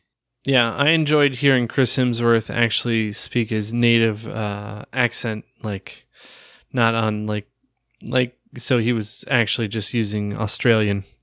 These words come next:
He was Australian mercenary, I guess. I mean, they didn't really explain much, and they didn't have to, but, um, it,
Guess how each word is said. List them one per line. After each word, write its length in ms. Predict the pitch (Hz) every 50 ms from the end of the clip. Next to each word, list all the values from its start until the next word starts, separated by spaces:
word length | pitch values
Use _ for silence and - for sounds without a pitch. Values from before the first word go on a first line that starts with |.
| _ _ _
He 160 | - - 120
was 360 | 107 101 101 - - - - _ _ - - - - - - - _ _ _ _ _ _ _ _ _ _ _ _ _ _ - -
Australian 640 | 113 107 - - - 127 120 117 113 110 107 104 107
mercenary, 560 | 107 101 - - - 101 101 101 101 101 101
I 80 | 101
guess. 420 | 95 110 113 110 104 101 - - -
I 40 | 120
mean, 160 | 120 120 117
they 80 | 123
didn't 180 | 131 143 139 131
really 220 | 117 113 110 107
explain 420 | 101 - - - - 120 117 113 107
much, 400 | 107 104 104 - - - - -
and 100 | 160 170
they 140 | 170 170 156
didn't 180 | 123 113 113
have 180 | 113 113 110 -
to, 220 | - 110 98 98 101
but, 220 | 101 104 101 101 - _ - - - - - - - - - - - - _ -
um, 440 | - 113 104 98 98 98 98 101 - - - - - - - - - - - 262 277 - - -
it, 200 | - - - -